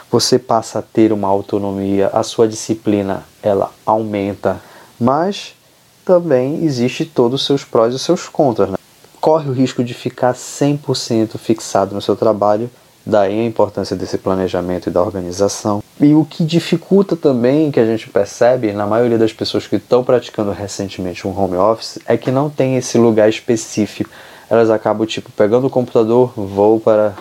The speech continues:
para a sala de jantar para trabalhar. Aí tá, fez barulho, vou para a sala para assistir ao mesmo tempo o jornal. Não deu certo, "Ah, eu não estou conseguindo me concentrar,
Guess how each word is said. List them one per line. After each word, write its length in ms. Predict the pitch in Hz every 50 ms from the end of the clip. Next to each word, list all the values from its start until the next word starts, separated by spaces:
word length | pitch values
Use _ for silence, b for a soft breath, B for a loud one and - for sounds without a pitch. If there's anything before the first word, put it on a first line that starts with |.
| B B -
para 180 | - 92 92 92
a 60 | 92
sala 300 | - - - 98 101 101
de 140 | 101 101 95
jantar 480 | 101 101 95 95 - 92 95 95 92
para 180 | - - 101 95
trabalhar. 560 | - 110 95 101 101 95 - - - - - - -
Aí 240 | 92 92 95 98 - _ _
tá, 200 | - 113 107 101 92
fez 320 | - - - - 101 95
barulho, 440 | 95 98 95 98 104 110 117 117 113 113 B B B B B B B B _
vou 380 | - 104 101 110 107 110 110
para 220 | 107 - 107 101 101
a 40 | 95
sala 400 | - - - - 101 101 101 101
para 180 | - 104 104
assistir 420 | 98 - 107 101 - - - 104 104
ao 120 | 95 101
mesmo 380 | 101 107 104 98 98 104 101 -
tempo 320 | - 104 98 98 - 110
o 20 |
jornal. 540 | 98 104 104 101 98 95 82 - 82 82 - - - _ _ _ _ -
Não 260 | 107 107 107 107 107
deu 180 | 101 107 107
certo, 500 | 104 - - 104 104 110 110 - - - - -
"Ah, 180 | 113 113 110 110
eu 140 | 110 110
não 100 | 107 113
estou 220 | 113 - - 117 110
conseguindo 480 | - 113 107 - - 110 107 107 107
me 100 | 107 110
concentrar, 500 | 107 - 110 104 113 104 107 107 104 107